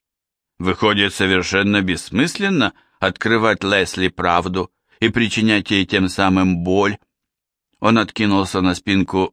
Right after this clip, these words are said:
пластикового стула. "Вам лучше попросить об этом журналистов", ответила Лоррейн, взглянув на часы. "Они печатают, что хотят". Послушайте,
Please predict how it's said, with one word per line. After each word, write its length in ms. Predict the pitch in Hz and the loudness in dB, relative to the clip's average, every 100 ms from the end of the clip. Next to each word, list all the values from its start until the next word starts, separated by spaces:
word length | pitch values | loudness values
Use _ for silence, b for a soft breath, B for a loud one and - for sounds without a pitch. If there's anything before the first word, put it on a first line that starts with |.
| _ | _
пластикового 840 | 95 90 - 98 - 95 90 90 | -2 -2 -2 -8 -2 0 2 0
стула. 480 | 87 - 73 55 58 - _ _ _ _ _ _ _ _ _ _ b - | -4 -8 -12 -10 -10 -12 _ _ _ _ _ _ _ _ _ _ b -2
"Вам 260 | 110 131 | 2 2
лучше 400 | 139 180 - 190 | 2 0 -2 -2
попросить 800 | 180 170 180 160 - 175 170 - | -2 -4 -2 -4 -4 -6 -6 -8
об 240 | - 135 123 | -4 -2 0
этом 380 | 123 - 139 131 | -2 0 0 0
журналистов", 1040 | 139 135 143 123 87 82 - 87 - - _ _ _ _ _ _ - | 0 2 2 2 2 -2 -4 -6 -6 -14 _ _ _ _ _ _ -4
ответила 580 | 98 104 98 - 92 90 | -4 0 -2 0 2 2
Лоррейн, 540 | 87 85 90 110 101 | 2 0 2 0 -2
взглянув 500 | 85 90 90 90 82 | -4 -2 0 0 -2
на 100 | 90 | -4
часы. 460 | - 69 - - - _ _ _ _ _ _ | -4 -8 -10 -12 -14 _ _ _ _ _ _
"Они 380 | 101 104 107 127 | 0 2 2 2
печатают, 800 | 160 143 - 123 120 127 135 - | -2 -2 0 0 0 0 0 -4
что 280 | - 110 | -4 -2
хотят". 640 | 95 110 113 - 50 - _ _ _ _ _ _ _ _ _ _ _ _ | -2 -2 -4 -4 -8 -10 _ _ _ _ _ _ _ _ _ _ _ _
Послушайте, 760 | - 104 104 95 - 76 - 71 | -2 -2 0 -2 -2 -4 -6 -10